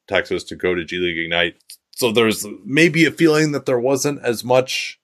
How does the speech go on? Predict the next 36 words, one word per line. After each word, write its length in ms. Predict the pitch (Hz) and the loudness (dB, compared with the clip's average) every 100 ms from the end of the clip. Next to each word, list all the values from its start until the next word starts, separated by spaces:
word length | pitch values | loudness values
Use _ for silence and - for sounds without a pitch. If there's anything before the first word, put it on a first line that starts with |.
| - | -2
momentum 500 | 117 117 131 147 143 | 2 4 4 4 0
for 140 | 151 | 0
this 160 | 151 151 | 0 0
program, 460 | 151 147 156 160 | 0 2 2 2
but 220 | 135 98 - | 2 0 2
they're 120 | 98 | 0
getting 420 | 95 95 104 92 _ | 2 0 0 -4 _
at 140 | 107 95 | -10 -2
least 260 | 110 - | -2 0
their, 160 | - 104 110 | 0 0 2
their 180 | 107 | 2
deepest 560 | 107 90 165 127 107 - | 2 2 0 2 0 -2
class, 400 | - 92 92 - | 0 2 2 0
if 160 | 95 95 | -8 -4
not 380 | 95 92 - - | 0 0 -2 -6
maybe 240 | 98 90 | -4 -2
their 140 | 87 85 | -2 -2
most 320 | 90 85 - | 0 -2 -2
exciting. 420 | - - 117 90 | -4 0 2 2
I 120 | 90 | 0
don't 100 | 87 | 0
know 100 | 92 | 0
if 120 | 82 | 0
there's 260 | - 87 80 | 0 -2 -2
a 80 | 80 | -4
Jalen 440 | - 90 87 82 | 0 0 0 -4
Green 420 | 80 85 87 85 | -8 -6 -4 -4
or 240 | 82 80 78 | -2 -4 -4
a 260 | 78 78 - - | -2 -4 -6 -8
Scoot 340 | - - 113 | -6 0 0
Henderson 800 | - 123 123 92 104 87 85 90 _ | 2 0 0 0 0 0 -2 -10 _
in 160 | 104 90 | -2 0
this 220 | 82 - | 0 0
group 320 | 92 87 76 | 2 2 2
necessarily 580 | 87 - - 90 82 78 | 0 0 0 2 2 0
yet. 400 | 78 92 80 | 0 2 0